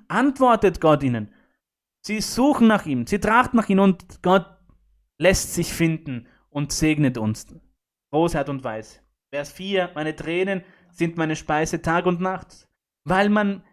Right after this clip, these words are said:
täglich zu mir sagt, „Wo ist nun dein Gott?“ Jesus Christus wurde verspottet. Man sagte zu ihm, „Wo ist dein Gott? Zeige uns deinen Gott. Wenn du Gott hast, warum hast du dann eine Missbildung im Arm?“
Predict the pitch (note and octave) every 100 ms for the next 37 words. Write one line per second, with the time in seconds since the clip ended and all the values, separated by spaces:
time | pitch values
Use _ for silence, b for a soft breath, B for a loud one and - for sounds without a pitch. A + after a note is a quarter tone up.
0 | - G3+ A#3+ A#3 G3 - E3+ D3+ C3+ A2
1 | - D3 A3 C#4+ B3+ A#3 C4 A#3+ A#3+ A3
2 | A#3+ A#3 - - _ _ _ _ _ -
3 | F3+ F3 E3+ D3 E3 G3 F3 G#3+ A3 A3
4 | - B3 C#4 G#3 - - - C#3+ D#3+ D#3+
5 | E3+ F3 F3+ F#3 F#3+ D3+ D#3 F3+ G3+ -
6 | A3 G#3+ C4 D#4 - - _ _ _ _
7 | _ _ - B3 C#4+ D4+ C#4 B3 G3 -
8 | G3+ G3 G3 E3+ D#3 C3 - - - _
9 | _ _ _ _ _ F3+ G3+ G3+ F#3+ F#3+
10 | G#3 G#3 F3+ F3+ F#3+ F3+ - G3+ G3 G3+
11 | G3 G3+ G#3 B3 B3+ B3+ A3+ G3+ F3+ D3+
12 | B2+ A#2 G2